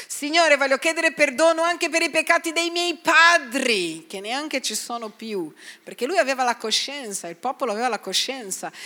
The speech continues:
che una cosa potrebbe succedere una dietro l'altra nella propria famiglia. Quindi lui già, però nella maledizione ereditaria, che è solo la conseguenza del peccato che è entrato, tu non lo sai, ma puoi prendere autorità nel nome di Gesù.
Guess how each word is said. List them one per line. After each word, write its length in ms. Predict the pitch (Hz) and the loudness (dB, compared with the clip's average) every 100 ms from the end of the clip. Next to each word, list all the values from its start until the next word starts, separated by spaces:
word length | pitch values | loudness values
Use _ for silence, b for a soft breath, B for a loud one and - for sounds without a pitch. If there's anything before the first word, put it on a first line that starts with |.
| B - | B -12
che 80 | |
una 180 | 190 190 | -8 -8
cosa 280 | 196 202 208 | -6 -6 -4
potrebbe 440 | 196 190 190 190 | -4 -4 -2 -2
succedere 800 | 190 - 190 - 202 196 190 180 - | -4 -6 -8 -4 -4 -2 -2 -4 -6
una 260 | 190 196 | -8 -6
dietro 340 | 180 190 202 180 | -6 -6 -6 -4
l'altra 400 | 180 185 185 180 | -2 -2 -4 -8
nella 240 | 175 170 | -6 -10
propria 320 | 170 170 175 | -10 -12 -12
famiglia. 540 | 170 170 170 151 151 147 B B B B | -12 -14 -14 -16 -20 -20 B B B B
Quindi 200 | 185 202 | -8 -6
lui 160 | 220 208 | -4 -2
già, 280 | 214 233 - - b b | 2 2 -2 -20 b b
però 200 | 294 440 | -2 0
nella 220 | 320 359 | 4 2
maledizione 540 | 330 277 247 233 240 226 | 4 2 2 -2 -4 -2
ereditaria, 580 | 220 196 196 190 165 160 | -4 -4 -4 -4 -4 -8
che 120 | 196 | -4
è 20 | |
solo 180 | 262 262 | 0 2
la 120 | 214 | 2
conseguenza 640 | 220 208 214 208 262 247 | 2 0 2 2 2 -2
del 120 | 208 190 | -2 -2
peccato 360 | 190 240 208 | 0 -2 -2
che 100 | 196 | -4
è 60 | 180 | -4
entrato, 600 | 180 185 160 165 - 175 B B _ | -4 -6 -6 -8 -16 -20 B B _
tu 160 | 392 403 | 2 6
non 140 | 359 | 6
lo 100 | 285 | 6
sai, 720 | 247 - 302 233 190 175 170 - B B | 2 4 4 4 0 -4 -8 -18 B B
ma 220 | 208 254 | 2 2
puoi 300 | 254 302 330 | 4 4 4
prendere 480 | - 302 320 330 330 | 4 2 4 4 4
autorità 680 | 311 311 320 294 294 294 277 | 4 2 0 0 2 4 4
nel 160 | 294 294 | 2 -2
nome 320 | 294 294 294 | -2 0 -2
di 140 | 294 | -2
Gesù. 440 | 262 294 247 190 | -4 -2 -2 -4